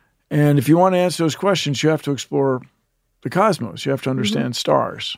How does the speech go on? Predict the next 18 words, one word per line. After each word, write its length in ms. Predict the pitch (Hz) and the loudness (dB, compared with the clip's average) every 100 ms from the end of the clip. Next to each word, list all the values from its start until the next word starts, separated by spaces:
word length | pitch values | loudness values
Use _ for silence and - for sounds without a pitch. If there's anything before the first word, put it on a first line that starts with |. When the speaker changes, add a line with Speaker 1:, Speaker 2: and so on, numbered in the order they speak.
| - | -10
Speaker 2:
Yes. 440 | 190 170 - - _ _ | -8 -8 -14 -20 _ _
Speaker 1:
And 140 | 151 135 | 0 2
so 200 | 170 160 | 4 6
now 440 | 180 208 190 165 - - - | 4 4 2 0 -12 -12 -2
people 260 | 233 214 | -2 0
routinely 600 | 196 196 160 247 220 139 131 | 0 0 2 2 2 2 2
just 180 | 151 | 0
walking 380 | 147 156 160 165 | 2 2 2 -2
down 160 | 156 147 | 0 -2
the 80 | 131 | -4
street 280 | - 139 127 | -4 -4 0
will 120 | 143 | 0
use 300 | 147 175 160 | 2 2 2
the 120 | 156 | 2
expressions 640 | 143 - 147 143 - 131 113 | 2 0 0 0 0 -4 0
Big 280 | 135 185 160 | 2 4 2
Bang, 540 | 170 156 160 170 165 _ _ _ - | -2 -2 -4 -6 -8 _ _ _ -6
Speaker 2:
Mm-hmm. 260 | 202 196 | -6 -4